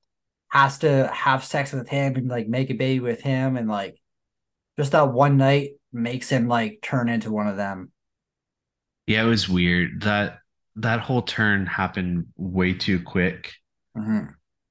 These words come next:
Speaker 2: And, like, <clears throat> they wanted,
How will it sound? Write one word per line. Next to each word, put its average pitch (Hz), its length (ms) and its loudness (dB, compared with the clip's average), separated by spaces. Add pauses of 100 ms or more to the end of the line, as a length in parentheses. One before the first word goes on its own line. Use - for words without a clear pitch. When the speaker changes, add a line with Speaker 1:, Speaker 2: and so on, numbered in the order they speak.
Speaker 2:
And, 113 120 4
like, 107 220 4 (600)
<clears throat> 165 100 -2 (720)
they 113 180 0
wanted, 113 520 0